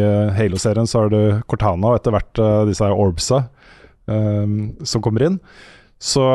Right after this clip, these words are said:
det har føltes mer som en sånn kul sideting, da, enn, eh, enn en sånn, eh, med en skikkelig god begrunnelse og opphav, liksom. En, en origin-historie. Men her får Cortana, Cortana en skikkelig origin-historie fra starten av, liksom, og det er veldig, veldig kult.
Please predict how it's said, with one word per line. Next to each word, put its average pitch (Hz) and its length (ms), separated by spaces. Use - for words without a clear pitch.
det 143 100
har 143 80
føltes 147 420
mer 120 140
som 131 160
en 131 80
sånn 127 160
kul 123 220
sideting, 165 420
da, 127 140
enn, 117 240
eh, 117 480
enn 110 180
en 110 220
sånn, 101 220
eh, 104 480
med 101 260
en 98 160
skikkelig 101 300
god 95 160
begrunnelse 92 480
og 95 640
opphav, - 500
liksom. 107 320
En, 98 240
en 101 180
origin-historie. 92 840
Men 104 160
her 110 120
får 98 400
Cortana, 95 460
Cortana 92 320
en 98 80
skikkelig - 400
origin-historie 92 720
fra 101 220
starten 95 400
av, 98 80
liksom, 139 240
og 117 80
det 123 160
er 110 80
veldig, 95 160
veldig 85 240
kult. - 240